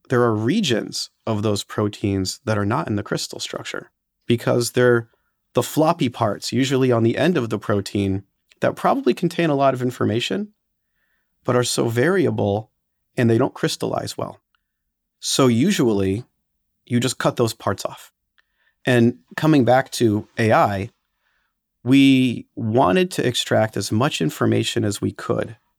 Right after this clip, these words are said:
out of these protein sequences so that we could get a robust evolutionary signal to align and generate their deepest evolutionary relationships.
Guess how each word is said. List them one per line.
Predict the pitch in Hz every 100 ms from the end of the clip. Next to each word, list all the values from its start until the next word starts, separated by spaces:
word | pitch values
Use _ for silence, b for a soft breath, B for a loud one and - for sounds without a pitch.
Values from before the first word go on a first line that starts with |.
| _ _ _ _ _ _ _ _ _ _ -
out | 110 123
of | 117
these | 113
protein | - - 117 - 110
sequences | - 110 - 101 - 107 -
so | 104
that | 107 -
we | 107
could | - 104 98 - -
get | -
a | 104
robust | 95 104 151 127 127 - -
evolutionary | 113 110 113 113 107 101
signal | 101 - 104 101 95 92 _ _ _ _ -
to | - 117
align | 98 95 101 107 104 104 - _ _ _ _ _ _ _
and | 113 101 98
generate | 95 107 104 101 95 - -
their | 110 104 95
deepest | 95 151 139 127 104 -
evolutionary | 107 104 104 - 101 98
relationships. | 95 95 - - - - -